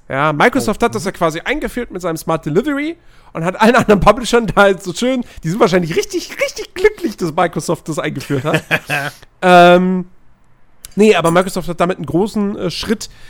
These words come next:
Speaker 1: äh, getan, der für uns Sch-, Videospieler einfach super ist, dass wir halt eben Spiele, die wir jetzt noch kaufen oder so,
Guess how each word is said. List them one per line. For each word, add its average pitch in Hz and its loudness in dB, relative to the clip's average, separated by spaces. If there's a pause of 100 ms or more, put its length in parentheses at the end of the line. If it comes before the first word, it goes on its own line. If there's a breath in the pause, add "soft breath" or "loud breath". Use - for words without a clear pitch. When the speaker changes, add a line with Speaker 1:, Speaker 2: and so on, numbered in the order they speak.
(160 loud breath)
Speaker 1:
äh, 175 2
getan, 175 -4
der 165 -4
für - -8
uns 202 -8
Sch-, - -12 (100)
Videospieler 180 -4
einfach 143 -12
super 165 -8
ist, - -14
dass - -14
wir 143 -6
halt 143 0
eben 147 -6 (400 soft breath)
Spiele, 202 0
die 160 -2
wir 143 -2
jetzt 196 -2
noch 214 -4
kaufen 196 0
oder 190 -4
so, 180 -2